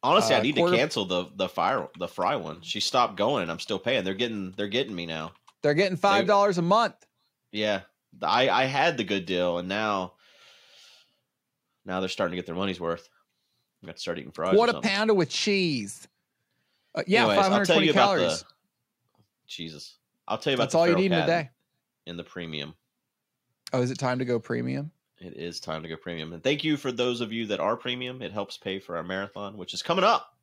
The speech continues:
Speaker 1: before too long. A couple more
Speaker 2: Oh,
Speaker 1: months.
Speaker 2: for fuck's sake, you're right.
Speaker 1: Marathon time. Drew's been here.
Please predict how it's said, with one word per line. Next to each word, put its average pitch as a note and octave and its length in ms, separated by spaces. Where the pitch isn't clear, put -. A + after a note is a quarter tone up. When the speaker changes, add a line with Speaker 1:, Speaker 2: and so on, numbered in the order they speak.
Speaker 1:
before B2+ 240
too D#3 180
long. D3+ 260
A - 40
couple B2+ 180
more B2 120
Speaker 2:
Oh, - 20
Speaker 1:
months. B2 380
Speaker 2:
for - 60
fuck's - 300
sake, G#2+ 300
you're C3+ 140
right. G2 60
Speaker 1:
Marathon G2+ 380
time. E2 300
Drew's A#3 340
been A#2 160
here. E2+ 300